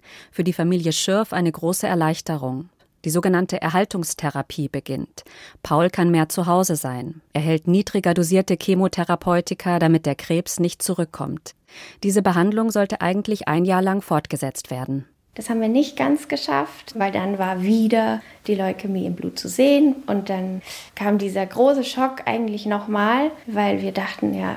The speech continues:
Speaker 2: jetzt haben wir das geschafft und ihm geht's wieder gut, alles war toll. Zweite Diagnose, ein Rezidiv, da reißt es einem nochmal komplett raus. Also wir waren ja noch nicht mal ganz wieder angekommen im Leben sozusagen, weil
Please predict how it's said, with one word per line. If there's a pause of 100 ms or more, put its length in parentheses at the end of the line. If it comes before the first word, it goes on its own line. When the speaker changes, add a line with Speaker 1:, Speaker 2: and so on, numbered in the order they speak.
Speaker 2:
jetzt
haben
wir
das
geschafft
und
ihm
geht's
wieder
gut,
alles
war
toll. (400)
Zweite
Diagnose,
ein
Rezidiv, (360)
da
reißt
es
einem
nochmal
komplett
raus.
Also
wir
waren
ja
noch
nicht
mal
ganz
wieder
angekommen
im
Leben
sozusagen,
weil